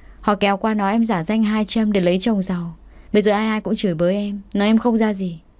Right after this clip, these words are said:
Nghe vậy, cô ấy dừng bước quay mặt lại. "Anh nói cái gì? Bọn chúng dám nói tôi thế á? Khốn nạn thật." Đúng là Hoàng nghĩ không sai. Cậu chỉ chờ mợ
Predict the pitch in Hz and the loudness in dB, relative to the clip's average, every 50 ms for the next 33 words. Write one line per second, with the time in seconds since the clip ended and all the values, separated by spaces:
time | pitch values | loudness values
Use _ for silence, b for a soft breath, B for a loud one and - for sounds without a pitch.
0 | _ - - - - b b b b b b b b b b - - - 190 185 | _ -20 -20 -20 -20 b b b b b b b b b b -6 -2 2 2 2
1 | 180 180 180 190 175 - 165 160 156 - - 185 185 190 196 190 - 226 190 175 | 2 0 -2 -4 -6 -4 -6 -8 -4 0 2 4 4 4 2 0 -2 -2 0 0
2 | 220 247 254 - 240 233 220 214 190 185 - 175 175 175 175 - - - - - | 0 -2 -2 0 0 0 2 0 0 -2 -6 -8 -10 -10 -14 -16 -20 -20 -20 -20
3 | - - - 214 220 214 196 196 190 226 233 233 233 202 185 - b b b b | -10 -4 0 2 4 4 4 2 2 0 0 0 -2 -4 -6 -10 b b b b
4 | b b b b - 214 202 196 - 220 220 220 208 208 220 214 202 208 220 - | b b b b 0 0 2 2 2 0 2 0 0 0 0 -2 -2 -2 -2 0
5 | 254 247 233 233 214 196 214 240 277 277 - - - - - - 220 208 233 262 | 0 0 2 0 0 0 0 -2 -4 -6 -10 -16 -14 -4 0 2 2 4 4 2
6 | 285 - - 220 220 202 190 - - - - - - - - - - - - - | 2 0 -2 -4 -6 -8 -8 -10 -16 -20 -20 -20 -20 -20 -20 -20 -20 -20 -20 -20
7 | - - - - - - - - - - - - - - - - - - - - | -20 -20 -20 -20 -20 -20 -20 -20 -20 -20 -20 -20 -20 -20 -20 -20 -20 -20 -20 -20
8 | - - - - - - - 190 185 175 175 214 226 214 208 208 202 185 180 185 | -20 -20 -20 -20 -20 -2 0 2 2 2 2 0 0 0 -2 -2 -2 -2 0 0
9 | 190 180 202 220 - 226 214 208 - - - 190 185 185 185 180 180 - - b | -2 -2 -2 -2 -2 -2 -2 -2 -2 -4 -2 -2 -2 -2 -4 -4 -8 -10 -16 b
10 | b b b b b b b b b - 240 220 220 - 208 202 190 - 214 196 | b b b b b b b b b -2 0 0 0 0 -4 -4 -4 -4 -2 -2
11 | 190 196 214 196 185 | -2 -2 -2 -2 -4